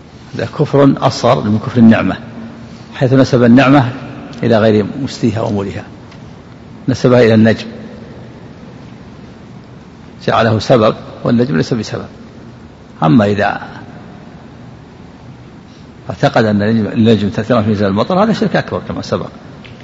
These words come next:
يعني الكلام فيما إذا اعتقد أنه سبب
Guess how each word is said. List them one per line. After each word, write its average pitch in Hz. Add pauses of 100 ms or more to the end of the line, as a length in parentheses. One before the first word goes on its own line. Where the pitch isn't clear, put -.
(760)
يعني 104
الكلام 135
فيما 123
إذا 117 (1700)
اعتقد 127
أنه 107
سبب 98